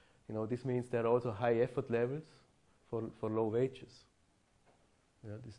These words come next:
this is true here, and that on average just induces people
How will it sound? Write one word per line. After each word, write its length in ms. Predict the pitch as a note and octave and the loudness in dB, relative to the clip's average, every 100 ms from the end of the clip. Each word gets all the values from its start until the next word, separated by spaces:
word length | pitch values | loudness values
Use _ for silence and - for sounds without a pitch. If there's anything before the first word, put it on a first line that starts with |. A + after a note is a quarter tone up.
| - | -16
this 100 | G#2+ | -16
is 60 | |
true 220 | - A#2 G#2+ | -6 -4 -2
here, 180 | B2+ | -2
and 160 | G#2 G2 | -4 -2
that 180 | A2+ A2+ | -4 -2
on 140 | G#2 | 0
average 460 | A2 C#3 G#2+ B2 - | 2 2 0 -2 -6
just 220 | A#2 - - | -12 -10 -8
induces 480 | A2+ A#2+ B2+ A#2 | -2 0 -2 -4
people 300 | - B2 B2+ | -4 -4 -4